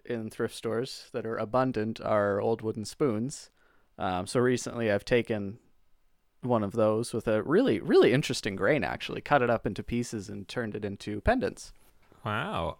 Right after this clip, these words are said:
Speaker 2: I have a question. What
Speaker 1: Mm-hmm.
Speaker 2: makes a grain interesting?
Speaker 1: One thing, um, trees will grow things called burls. Um, those are, if you ever, if you ever see a tree with a weird lump on it,
Speaker 2: Mm-hmm.
Speaker 1: it's, it's almost, it's a bit like a tumor in some sense.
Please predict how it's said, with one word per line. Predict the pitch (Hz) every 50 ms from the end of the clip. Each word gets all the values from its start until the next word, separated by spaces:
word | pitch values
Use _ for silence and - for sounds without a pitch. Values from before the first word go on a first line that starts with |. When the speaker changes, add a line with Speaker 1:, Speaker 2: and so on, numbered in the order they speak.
| _ -
Speaker 2:
I | 151 190
have | 202 160 120 101
a | 101
question. | - 110 104 95 - - 120 123 139 139 -
What | - 156 185 - -
Speaker 1:
Mm-hmm. | - 127 180 151
Speaker 2:
makes | 135 135 107 - - - - -
a | 131
grain | 110 - 120 123 123 127 135 135 131
interesting? | - - 143 139 - - 95 90 - - - 95 85 95 - _ _ _ _ _ _ -
Speaker 1:
One | 135 139 147 165 180 185
thing, | - - - 123 107 107 107 107
um, | - 113 113 107 104 101 101 98 95 98 98 - 127 - _ _ _ _ -
trees | - - 180 196 202 190 -
will | 180 170
grow | 156 - 135 143 135 135 135 135 135 135 131 120 139
things | - - - 151 131 120 117 110 107 -
called | - - 110 104 131 117 - -
burls. | 123 123 117 101 95 - - - - - - - - - - - - - - - - _ -
Um, | 101 104 101 98 98 98 101 101 - - 127
those | 131 143 147 131
are, | 156 127
if | 127 - -
you | 131 123
ever, | 127 120 127 117 113 117
if | 120 117 -
you | 139
ever | 131 135 123
see | - - 139
a | 117
tree | - - - 131 123
with | 120 110 -
a | 117
weird | 110 113 113 113 113 107
lump | 104 104 98 104 110 123 147
on | 143 135 139 160
it, | 180 - -
Speaker 2:
Mm-hmm. | 123 110 101 85 - 135 _ _ -
Speaker 1:
it's, | 131 - - -
it's | 160 156 - -
almost, | - 220 403 453 415 -
it's | 180 185 -
a | 254
bit | 214 277 359 -
like | 240 208 -
a | 135 110
tumor | - - 147 175 202 226 240 240 -
in | - 202 202 208
some | - 214 214 220
sense. | - - 208 208 226 240 - -